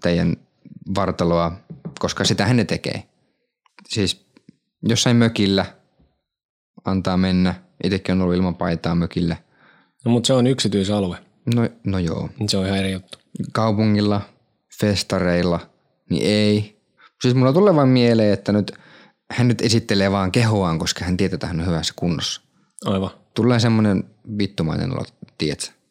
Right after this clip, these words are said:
Speaker 2: Ja se matsoiluolo vähän.
Speaker 1: Niin, silloin, että menkää nyt vittua oikeesti ja lopettakaa se fleksaaminen. Tässä ollaan samalla linjalla.
Speaker 2: Aivan.
Speaker 1: Entäs sitten,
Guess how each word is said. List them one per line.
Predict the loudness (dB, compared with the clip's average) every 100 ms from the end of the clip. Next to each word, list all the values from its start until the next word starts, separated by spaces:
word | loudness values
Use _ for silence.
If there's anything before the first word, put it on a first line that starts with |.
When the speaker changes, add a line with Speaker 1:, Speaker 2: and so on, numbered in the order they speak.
| _
Speaker 2:
Ja | -4
se | 0
matsoiluolo | 0 0 0 -4 -4 -6 -8
vähän. | -4 0
Speaker 1:
Niin, | 0 0
silloin, | -2 0 0
että | 0
menkää | -2 2 2
nyt | 2
vittua | 0 -4 0 0
oikeesti | 0 -2 -2
ja |
lopettakaa | -2 -2 -4 -8 -8
se |
fleksaaminen. | -8 -8 -8 -12 -14 -18 _ _ -20 _
Tässä | -2 0 0
ollaan | 0 -2 -6 -12 _ _ _ _ -6
samalla | -4 -4 -6
linjalla. | -8 -8 -14 -20 _ -8
Speaker 2:
Aivan. | -4 -6 -8 _ _ _ _ _ -8
Speaker 1:
Entäs | -4 0 0
sitten, | 0 0 -2